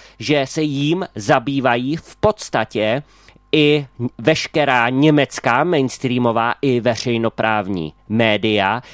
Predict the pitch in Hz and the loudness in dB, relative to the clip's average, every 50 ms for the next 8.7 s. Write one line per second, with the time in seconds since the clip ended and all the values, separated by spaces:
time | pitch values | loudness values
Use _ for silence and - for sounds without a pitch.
0 | - - - _ _ - 147 139 131 127 - - - 180 170 - - 160 147 131 | -20 -20 -20 _ _ 2 4 4 4 2 0 0 0 0 0 2 2 0 2 2
1 | 127 135 135 127 123 127 135 139 143 - _ 107 110 104 - - - - 175 - | 2 0 0 2 0 0 0 -2 -4 -4 _ -4 -4 -2 -4 -6 -6 -4 -4 -2
2 | - 202 - - - 170 156 143 127 113 143 131 131 123 131 143 139 139 127 - | -2 -4 -4 -2 -2 -2 -2 -2 0 0 0 0 0 0 0 -2 -2 -2 -4 -6
3 | - - 120 110 113 110 117 117 - - - - - _ - - - 160 147 - | -4 -2 -2 0 0 -2 -2 -4 -8 -16 -20 -20 -20 _ -6 -2 0 0 0 0
4 | - 139 131 123 131 143 - _ _ - 104 123 147 185 208 190 139 113 101 104 | 0 2 2 2 0 -4 -10 _ _ -6 -2 0 2 2 2 2 2 2 0 -2
5 | 101 - _ _ 95 98 104 90 135 135 127 120 135 131 131 131 131 127 120 113 | -6 -8 _ _ -12 -12 -4 0 2 2 2 0 -2 -2 0 0 0 2 2 0
6 | 110 110 110 - _ _ - 110 135 120 - - - 123 117 113 107 101 - - | 0 -2 -4 -10 _ _ -2 -2 -2 -2 -2 -2 -2 -2 0 0 -2 -4 -4 -8
7 | - - - 104 90 85 82 - _ _ _ - 90 85 113 117 107 90 80 71 | -8 -6 -4 -4 -2 -4 -4 -8 _ _ _ -20 -6 -2 0 0 2 0 -2 -4
8 | - _ _ - - - - - - 107 107 104 104 | -6 _ _ -20 -20 -20 -20 -4 0 0 2 2 2